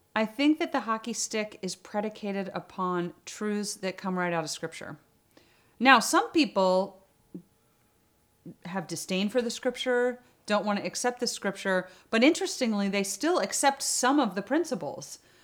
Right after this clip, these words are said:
Let me just talk about one, property rights. Property rights, um, don't work because we tell people to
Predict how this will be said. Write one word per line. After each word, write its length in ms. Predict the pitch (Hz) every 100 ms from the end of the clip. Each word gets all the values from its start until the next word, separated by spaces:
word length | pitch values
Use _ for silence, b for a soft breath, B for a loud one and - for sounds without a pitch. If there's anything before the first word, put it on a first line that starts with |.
| b b _
Let 160 | 226 254
me 100 | 247
just 200 | 214 208
talk 200 | 208 196
about 240 | 180 160
one, 260 | 175 170 135 -
property 400 | - 220 208 170
rights. 460 | 143 - - - - _ _ b b b b b _
Property 580 | - - 254 320 349 302
rights, 680 | 226 202 180 185 - - - - _ _ _ _ _ _ _
um, 760 | 190 185 180 175 170 165 170 165
don't 220 | 214 226
work 420 | 202 214 208 175 -
because 300 | 170 185 165
we 100 | 170
tell 280 | - 185
people 380 | 180 185 156 156
to 420 | 151 165 151 143